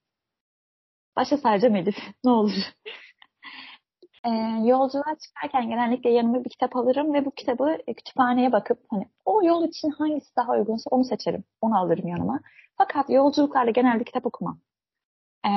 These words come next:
yazarım. Hani yanıma bir kağıt ve kalem almış olurum. İşte, e, müzik olarak da ya maalesef her tür dinliyorum ve böyle bir şarkım yok. Yani yolda dinlediğim bir şarkım yoktur ama daha böyle klasiğe kayarım,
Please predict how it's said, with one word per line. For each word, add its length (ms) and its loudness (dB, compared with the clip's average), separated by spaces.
yazarım. 580 2
Hani 280 -4
yanıma 240 0
bir 160 -6
kağıt 220 -4
ve 80 -4
kalem 260 0
almış 320 -4
olurum. 420 -4
İşte, 520 0
e, 320 -2
müzik 320 0
olarak 480 0
da 180 0
ya 120 -2
maalesef 520 0
her 260 0
tür 200 0
dinliyorum 500 0
ve 140 0
böyle 260 0
bir 160 -2
şarkım 360 -2
yok. 200 -2
Yani 180 -8
yolda 340 0
dinlediğim 300 -8
bir 120 -16
şarkım 340 -6
yoktur 300 -6
ama 200 2
daha 240 0
böyle 200 2
klasiğe 460 -2
kayarım, 340 -8